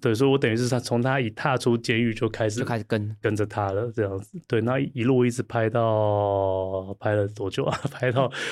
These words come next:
Speaker 1: 拍到检出来就是今年嘛，二零二三年这样，二零一六一直到二零二三这样子，对。
Speaker 2: 我岔题一下，所以拍纪录片其实真的蛮辛苦的，因为你今天拍一个剧情片，你可能会抓档期，你可能会抓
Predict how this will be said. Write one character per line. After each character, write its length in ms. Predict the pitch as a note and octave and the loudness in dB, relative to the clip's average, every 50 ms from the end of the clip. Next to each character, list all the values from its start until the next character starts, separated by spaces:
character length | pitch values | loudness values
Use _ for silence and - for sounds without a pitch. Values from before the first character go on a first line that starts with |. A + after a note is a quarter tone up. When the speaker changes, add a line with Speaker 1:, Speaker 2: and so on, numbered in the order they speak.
| - - - | -8 -10 -6
Speaker 1:
拍 160 | - - A2+ | -2 0 2
到 160 | A2 B2+ A#2+ A2+ | 2 2 0 0
检 280 | G#2+ - - A2+ G#2+ | 0 0 0 0 0
出 160 | G#2 - D#3+ | -2 0 2
来 100 | D#3 B2 | 2 2
就 120 | G#2+ A2+ B2+ | 2 2 0
是 60 | B2 | -2
今 220 | B2 - - A#2+ | -2 -2 -2 0
年 160 | A#2+ A2 G2+ G2 | 0 0 0 -2
嘛， 200 | G2+ G#2 G2+ - | -4 -6 -4 -2
二 140 | - C#3+ A#2 | 0 2 2
零 180 | G#2+ A2+ C3 | 2 2 0
二 80 | B2 A#2 | 0 -2
三 240 | A2 A2 A#2 A2 A2+ | -2 -2 -2 0 0
年 180 | G#2 F#2+ F#2 | -2 -4 -4
这 120 | F#2+ - A#2 | -4 -4 -2
样， 60 | B2 | 0
二 100 | C#3 B2 | 2 2
零 120 | A2+ A2+ | 2 2
一 120 | A#2 A#2+ A#2+ | 0 0 2
六 160 | B2 B2 A2+ | 2 2 2
一 40 | A2 | 0
直 60 | G#2 | -2
到 160 | F#2+ B2+ B2 | -2 -2 0
二 60 | A2+ | 0
零 200 | G#2 G#2 G2 G#2 | 0 0 0 0
二 80 | G2+ G2+ | 0 -2
三 300 | G2+ - - C3+ C#3+ D3 | -2 -4 -4 -4 -4 -6
这 60 | D3 D3+ | -6 -8
样 220 | - D#3 D#3 D#3+ | -8 -6 -8 -8
子， 200 | - _ - E3+ E3 _ _ | -8 _ -14 -14 -14 _ _
对。 160 | - D#3+ D#3+ - _ _ _ _ _ _ _ - F3 | -8 -8 -8 -10 _ _ _ _ _ _ _ 0 0
Speaker 2:
我 80 | C#3 | 0
岔 240 | - - C4 A3 F3 | 2 2 0 0 0
题 140 | - C#3 B2 | 0 -2 -4
一 40 | B2+ | -2
下， 220 | - - D3 B2 | 0 0 0 0
所 120 | - - | 0 0
以 40 | B3 | 0
拍 180 | - - - - | 0 0 -2 -2
纪 140 | - - A3+ | 0 0 0
录 60 | A3 | 2
片 120 | - F#3+ | 2 2
其 60 | D3+ | 0
实 80 | - C3+ | 0 0
真 100 | C3+ D3 | 0 2
的 60 | D#3 | 2
蛮 140 | C#3 A#2 A2 | 2 2 0
辛 200 | G2+ - B2 C3 | 0 -2 -2 -2
苦 200 | C3 - - - | -2 -4 -8 -4
的， 60 | - | 0
因 80 | B2+ F3 | 2 2
为 60 | G3+ | 4
你 180 | F#3 C#3 A2 G2+ | 4 4 2 0
今 120 | G2 C3+ | 0 2
天 80 | C#3+ D3+ | 2 2
拍 180 | D3+ - D3+ D3 | 2 2 0 0
一 20 | |
个 60 | C3 | 0
剧 140 | B2 - C3+ | 0 -2 -2
情 160 | G#2+ - G#2 | -2 -2 -4
片， 180 | G#2 - B2 G#2+ | -2 0 0 0
你 80 | A#2 | 2
可 100 | A#2+ A#2+ | 2 0
能 100 | G2+ G2+ | 0 0
会 100 | G2+ C#3 | 0 0
抓 220 | C3 - - B2 A#2+ | 0 2 0 0 0
档 260 | - - G2 F2 F2 | -2 -4 -8 -8 -10
期， 220 | - - - - F#2 | -10 -8 -8 -8 -6
你 120 | F2+ G2+ G2+ | -6 -4 -2
可 60 | G#2 | -2
能 80 | G#2 | 0
会 100 | A2 A2+ | 0 -2
抓 300 | - - A#2 A2 G#2+ G#2 | -2 -2 -2 0 0 -2